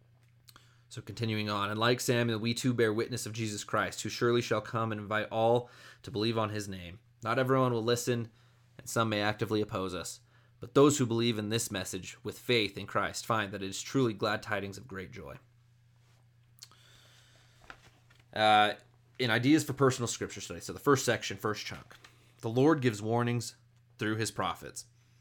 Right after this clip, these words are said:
In the scriptures, in the scriptures, prophets are sometimes compared to watchmen on a wall or tower who warn of dangers. President Russell M. Nelson taught, or no, excuse me,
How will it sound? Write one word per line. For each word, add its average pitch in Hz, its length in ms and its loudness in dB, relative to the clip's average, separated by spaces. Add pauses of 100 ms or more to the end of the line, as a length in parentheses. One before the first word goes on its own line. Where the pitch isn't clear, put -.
(500)
In 110 80 -6
the 104 60 -6
scriptures, 151 680 0 (140)
in 117 80 -4
the 110 40 -2
scriptures, - 440 0
prophets 123 400 0
are 113 40 -6
sometimes 131 400 0
compared 110 300 -4
to 104 80 -2
watchmen 113 380 0
on 107 100 -6
a 104 80 -6
wall 101 280 -6
or 82 140 -8
tower 98 460 0 (280)
who 113 100 -4
warn 131 260 2
of 113 100 -2
dangers. 107 460 -6
President 127 340 2
Russell 123 300 2
M. 110 100 -2
Nelson 113 340 -2
taught, 95 340 -12 (960)
or 104 80 -6
no, 101 140 -2
excuse 101 260 -6
me, 92 160 -10